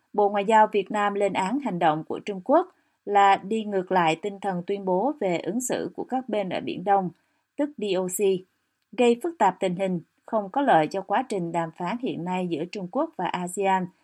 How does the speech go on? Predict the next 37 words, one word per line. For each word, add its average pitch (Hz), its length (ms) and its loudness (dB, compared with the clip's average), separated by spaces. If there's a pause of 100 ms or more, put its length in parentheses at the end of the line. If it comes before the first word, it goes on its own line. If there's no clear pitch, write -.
(260)
về 202 200 2
Bộ 175 280 2
Quy 196 220 -6
tắc 285 220 -4
ứng 226 200 -4
xử 151 280 0
giữa 170 180 0
các 247 180 -8
bên 190 200 0
ở 107 140 -4
Biển 127 220 -6
Đông, 190 220 4 (380)
C - 20 -6 (140)
O 175 80 0
C. 175 120 -8 (840)
Người 277 180 2
phát 359 160 -2
ngôn 285 260 4
Bộ 214 140 6
Ngoại 202 180 2
giao 208 240 6
Việt 196 200 -4
Nam 196 220 0
Lê 190 220 6
Thị 185 160 -2
Thu 190 160 -6
Hằng 175 300 -2
nói 175 340 0
tại 160 220 2
cuộc 160 200 -8
họp 160 140 -4
báo 170 260 -2
ngày 190 220 -2
hai 175 180 -6
mươi 175 120 -6
sáu 180 240 -4
rằng 185 260 0